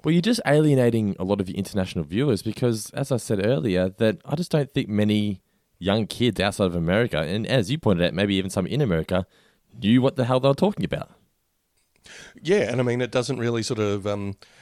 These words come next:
Speaker 2: transcend that and,
Speaker 1: No.
Speaker 2: and, and, and be, um, yeah, funny or engaging on its own merits.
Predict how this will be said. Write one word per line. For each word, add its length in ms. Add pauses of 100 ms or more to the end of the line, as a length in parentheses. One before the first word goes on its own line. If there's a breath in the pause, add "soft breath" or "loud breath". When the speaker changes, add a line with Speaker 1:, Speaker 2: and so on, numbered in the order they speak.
(680 soft breath)
Speaker 2:
transcend 640
that 260
and, 400
Speaker 1:
No. 220
Speaker 2:
and, 320
and, 240 (180)
and 140
be, 400
um, 380 (400 soft breath)
yeah, 180
funny 340
or 120
engaging 480
on 60
its 140
own 180
merits. 260